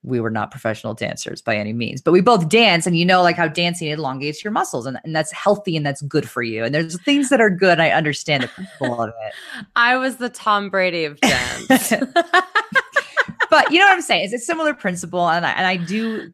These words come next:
Speaker 1: say I can believe a lot of what he's saying, but it just makes me wonder. And it just, of course, in my head, I'm just sitting there thinking, like,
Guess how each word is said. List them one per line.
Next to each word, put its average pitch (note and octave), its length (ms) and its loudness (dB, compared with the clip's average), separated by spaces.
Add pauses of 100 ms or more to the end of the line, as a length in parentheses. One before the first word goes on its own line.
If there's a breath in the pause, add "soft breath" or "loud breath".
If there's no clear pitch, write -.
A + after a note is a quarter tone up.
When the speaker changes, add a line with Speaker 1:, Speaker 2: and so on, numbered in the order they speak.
(120)
Speaker 1:
say F3 220 0
I D#3+ 160 2
can E3 200 -6
believe F#3 360 -6
a F#3+ 60 -2
lot C3 220 -2
of A#2 80 -10
what A#2+ 120 -8
he's A2 180 -12
saying, A2 460 -8
but C#3 240 2
it F3+ 100 -6
just B3 200 -4
makes B3 200 -4
me A3+ 100 0
wonder. G3 420 2
And D3 240 2
it F3+ 80 -2
just, F#3 260 -4
of F3 80 -14
course, G3 240 -2
in F#3 80 -6
my D#3 200 0
head, D#3 180 -2
I'm C3+ 120 -4
just C#3+ 200 -10
sitting D3+ 160 -4
there C#3 80 -4
thinking, C3 320 -10
like, C3 140 -12